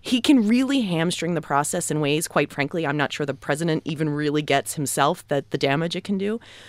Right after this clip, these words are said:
So the nervousness about this is, I mean, every Republican up here wants to vote for a tax cut, right? Like, they want this bill to pass. But the challenges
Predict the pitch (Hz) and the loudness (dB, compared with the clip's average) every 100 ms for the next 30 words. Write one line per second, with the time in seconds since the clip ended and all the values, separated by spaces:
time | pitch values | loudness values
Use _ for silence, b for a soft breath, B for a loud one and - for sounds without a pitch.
0 | B B - 214 190 170 - - 214 208 | B B 0 4 6 4 -2 0 6 8
1 | 196 202 233 262 - 196 170 156 147 143 | 8 6 4 2 0 0 2 2 2 -2
2 | 139 143 127 131 - - 156 151 - 226 | -2 -2 -2 -4 -8 -4 -2 -2 2 2
3 | 208 202 175 151 147 143 123 139 127 - | 4 2 2 0 0 -2 -2 -2 -4 -4
4 | 131 120 131 - - - - - - 156 | -4 -4 -4 -4 -8 -6 -6 -4 0 2
5 | 156 - 160 - 180 190 165 160 - 151 | 0 0 0 2 2 4 4 4 2 -2
6 | - 143 135 123 120 120 147 - B B | 0 2 2 0 -2 -2 -2 -4 B B
7 | B B B - 180 - - - - - | B B B 2 2 0 -14 -20 -6 -2
8 | 175 - 185 175 180 160 156 151 143 | 0 2 4 4 4 4 4 4 2